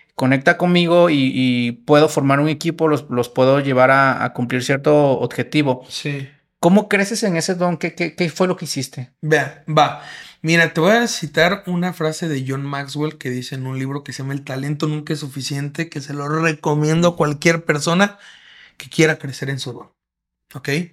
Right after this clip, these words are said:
Speaker 2: Dice que en la vida todos se nos entregaron monedas de oro, monedas de plata y monedas de bronce.
Speaker 1: Ok.
Speaker 2: Pero nos las pa-, nos la pasamos puliendo las monedas de bronce.
Speaker 1: Ujú, ujú.
Speaker 2: Se,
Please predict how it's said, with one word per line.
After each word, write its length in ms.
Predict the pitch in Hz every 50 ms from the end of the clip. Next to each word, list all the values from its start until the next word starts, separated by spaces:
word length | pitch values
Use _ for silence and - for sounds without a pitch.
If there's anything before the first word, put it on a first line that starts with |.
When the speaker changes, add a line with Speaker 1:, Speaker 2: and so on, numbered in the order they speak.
| _ - - - - - _ _
Speaker 2:
Dice 220 | 170 170 240 240
que 320 | - - 196 190 190 - _ -
en 180 | 202 185 180
la 100 | 180 185
vida 320 | 202 233 247 254 254 254 254
todos 200 | 233 220 220 -
se 60 | 208
nos 160 | 185 165 -
entregaron 480 | 151 147 - 147 143 151 165 175 180 170
monedas 440 | 156 143 143 151 156 160 156 135
de 60 | 139 151
oro, 180 | 175 185 196
monedas 340 | 185 160 147 147 147 151 143
de 80 | 143 127
plata 300 | - 156 151 151 - 160
y 20 |
monedas 300 | 143 139 139 135 135 127
de 80 | 135 127
bronce. 320 | 131 139 139 135 131 - _ _ _ _ _ _
Speaker 1:
Ok. 260 | _ - - 123 110 - _ _ _ _ _ _ _ _ _ _ _ _
Speaker 2:
Pero 260 | 185 180 175 175 180
nos 240 | 175 175 175 170 160
las 280 | 170 165 165 160 - -
pa-, 320 | _ - 170 165 175 170
nos 260 | - 180 175 180 175 165
la 240 | 175 165 160 -
pasamos 540 | _ 170 160 151 - 180 180 190 202 208 214
puliendo 640 | - _ _ 160 156 147 147 147 156 151 156 160 170
las 180 | 165 156 147 135
monedas 460 | 139 135 135 135 135 135 135 135 127
de 80 | 135 123
bronce. 540 | 123 131 135 139 143 135 - - _ _ _ _ _ _ _ _ _ _ _ _ _ _
Speaker 1:
Ujú, 180 | 139 120 110 120 117
ujú. 100 | 110 117
Speaker 2:
Se, 280 | 113 160 151 - -